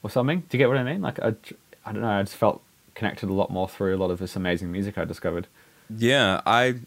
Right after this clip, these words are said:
Speaker 2: felt similarly in terms of the decision to come home. There was one evening when I was over in South Korea where I was introducing somebody to New Zealand music, so a crash course,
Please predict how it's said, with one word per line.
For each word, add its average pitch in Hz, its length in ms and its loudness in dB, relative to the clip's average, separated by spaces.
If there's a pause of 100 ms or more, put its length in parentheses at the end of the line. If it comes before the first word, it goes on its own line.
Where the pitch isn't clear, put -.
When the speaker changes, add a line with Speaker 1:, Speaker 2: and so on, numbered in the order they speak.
Speaker 2:
felt - 380 -2
similarly 101 720 0 (300)
in 101 180 -2
terms 98 300 -2
of 90 320 -4 (400)
the 95 100 -10
decision 92 540 -2
to 87 100 -6
come 92 220 -2
home. 92 380 -2 (260)
There 107 80 -2
was 95 120 -4
one 101 200 0
evening 92 460 -2
when 92 120 -4
I 87 100 -2
was 90 160 -6
over 90 160 -4
in 87 120 -6
South 87 260 -4
Korea 92 400 -2 (540)
where 90 120 0
I 90 80 2
was 87 160 -2
introducing 95 540 -6
somebody 90 460 -2
to 90 500 -4 (240)
New 113 100 -6
Zealand 110 280 2
music, 101 300 -2 (120)
so 87 460 -4
a 92 160 -4 (420)
crash 92 300 0
course, - 480 -6